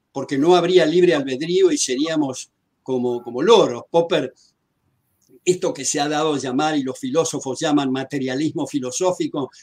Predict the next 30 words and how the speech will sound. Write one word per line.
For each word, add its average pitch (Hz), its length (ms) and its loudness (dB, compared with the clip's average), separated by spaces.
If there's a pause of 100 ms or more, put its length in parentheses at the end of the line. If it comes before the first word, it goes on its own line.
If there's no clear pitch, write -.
(220)
Popper 165 360 0
lo 139 180 -4
rebautizó 156 1080 2
como 135 260 -4
determinismo 135 800 -2
físico, 143 720 -6 (300)
que 127 140 -2
es 127 140 -2
equivalente, 143 960 -2 (760)
eh, 135 680 -4 (160)
señalando 190 680 4
que 165 120 -2
no 190 140 4
somos 208 340 -2
aparatos, 139 800 -4
máquinas, 135 800 -2 (460)
eh, 127 440 -4
sino 143 480 -4
que 135 80 -8
el 123 80 -6
ser 190 240 4
humano, 156 560 2
como 123 240 -6
digo, 143 280 0
no 139 440 -4 (420)
es 131 220 -4
solo 143 400 -4
kilos 139 300 -2
de 123 100 -4
proto-, 123 420 -10